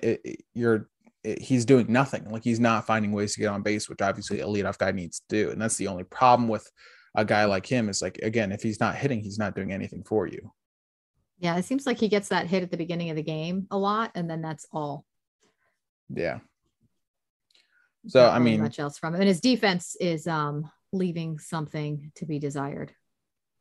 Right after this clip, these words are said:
Speaker 1: Yeah. Yeah, I mean, a
Speaker 2: Which
Speaker 1: lot
Speaker 2: is
Speaker 1: of
Speaker 2: part of the
Speaker 1: guys are
Speaker 2: story
Speaker 1: kinda
Speaker 2: we
Speaker 1: like
Speaker 2: should
Speaker 1: that.
Speaker 2: touch on for game four, because there was some heinous defense in game four.
Speaker 1: Well, yeah, Michael Franco's terrible. He's come crashing back down to earth. Like, I understand he had a couple hits, and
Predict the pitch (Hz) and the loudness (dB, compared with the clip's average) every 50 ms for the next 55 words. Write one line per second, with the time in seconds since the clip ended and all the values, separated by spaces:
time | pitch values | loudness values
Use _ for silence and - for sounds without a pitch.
0 | _ _ - - 120 120 110 104 90 95 - _ _ _ _ _ _ _ _ - | _ _ -10 -4 0 2 4 4 2 0 -4 _ _ _ _ _ _ _ _ -10
1 | - - 85 71 67 53 65 87 98 95 82 95 98 - _ _ _ _ - - | -6 -2 -2 0 0 0 0 -2 -2 -4 -4 -6 -8 -10 _ _ _ _ -10 -4
2 | - 196 190 180 196 190 196 226 214 208 185 190 - - 226 214 208 208 196 185 | 0 0 0 0 0 0 2 4 4 4 2 0 0 2 2 4 4 4 2 2
3 | 185 180 - 180 202 196 185 - 190 180 175 170 - 185 175 175 180 170 165 - | 0 0 0 0 0 0 -2 -2 -2 -2 -2 -2 -2 -4 -2 -2 -2 -2 -4 -6
4 | - - 156 147 147 147 143 - 160 - 165 151 - 170 160 156 160 160 - - | -4 -4 -2 -2 -2 -4 -6 -6 -8 -8 -8 -6 -4 -4 -4 -4 -4 -6 -6 -6
5 | 170 151 147 - - - 160 151 165 190 196 202 208 208 202 190 180 160 151 147 | -6 -6 -6 -8 -10 -8 -2 4 6 8 8 10 10 10 8 6 4 2 -2 -6
6 | - - - - 160 151 - - - - - - - - - - - - - - | -8 -10 -4 -4 -4 -4 -4 -6 -10 -12 -12 -14 -14 -14 -14 -14 -16 -18 -20 -20
7 | _ _ _ _ _ _ _ _ - 143 139 135 131 131 131 131 123 110 95 107 | _ _ _ _ _ _ _ _ 0 6 8 10 10 10 10 10 8 6 6 6
8 | 123 151 151 - 165 131 - 135 131 127 - 131 120 113 - - 120 110 101 101 | 4 4 6 6 4 4 4 2 2 4 4 2 2 2 2 2 2 2 2 2
9 | 104 107 107 110 - _ _ _ - 123 120 120 120 110 - - - - 127 117 | 0 -2 -4 -4 -6 _ _ _ -2 2 2 4 4 2 0 -4 -4 0 0 2
10 | 110 107 - - - - 117 104 104 101 - - 113 110 107 107 107 104 104 104 | 4 4 2 2 4 4 4 6 6 4 2 2 -2 -2 0 2 2 2 2 2
11 | - - 107 107 107 104 85 87 98 101 107 107 - 104 104 104 107 107 107 104 | 0 0 0 0 2 2 2 2 2 2 0 0 -2 0 2 2 2 2 2 0
12 | - - 107 107 101 98 104 - - - - - 104 107 101 104 101 - - - | -2 -2 -2 0 0 -2 -2 -2 -4 -4 -2 -2 -2 0 0 0 0 -2 -4 -4
13 | 104 98 98 | -2 -2 -2